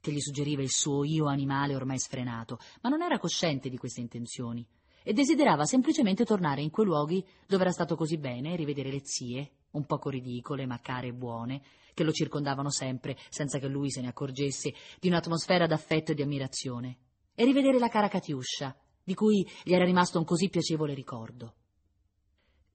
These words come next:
Giunse alla fine di marzo, il venerdì santo, con le strade impraticabili e sotto una pioggia torrenziale, così che giunse completamente fradicio e intirizzito, ma vigoroso ed eccitato, come si sentiva sempre in quel periodo.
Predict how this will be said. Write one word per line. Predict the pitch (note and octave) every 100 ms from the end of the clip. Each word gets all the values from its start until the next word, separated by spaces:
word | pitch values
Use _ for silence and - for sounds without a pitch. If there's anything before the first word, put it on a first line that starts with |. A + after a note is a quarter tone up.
| _ A3
Giunse | D4+ C4 A3
alla | G#3
fine | B3+ A#3
di | F3
marzo, | D3 C3 - - C#3+ C#3 _ _
il | F#3
venerdì | F3+ F#3+ D#3+ D#3+
santo, | - C3+ A#2+ - C3+ C3 _ _
con | - F3+
le | F3
strade | - G3+ F3+
impraticabili | E3 E3 E3+ D#3 C3+ C3 C#3 C#3+ - -
e |
sotto | E3 F#3+ F3
una |
pioggia | D#3+ F3 D#3+
torrenziale, | D#3 C#3+ C#3 - C3 B2+
così | D3+ C4 D4+
che | E3 C3 - _ -
giunse | F#3 C#4+ D4+ C4
completamente | A3 A3 C4 C#4 D4+ C4+
fradicio | C#4 D#4+ D4 B3+ B3+ -
e |
intirizzito, | G#3 F#3 D#3 C3 - A#2+ - A#2 _ _ _ -
ma | D#3+
vigoroso | F#3+ F3 A3 C4+
ed | G3
eccitato, | D#3 - D#3+ C3+ A#2+ B2 A2+ _ _ _
come | - G#3
si | G3+
sentiva | G3 G3 G#3+ F3
sempre | D3 B2 C3
in | A#2+
quel | A#2+
periodo. | B2+ B2 A#2+ A#2+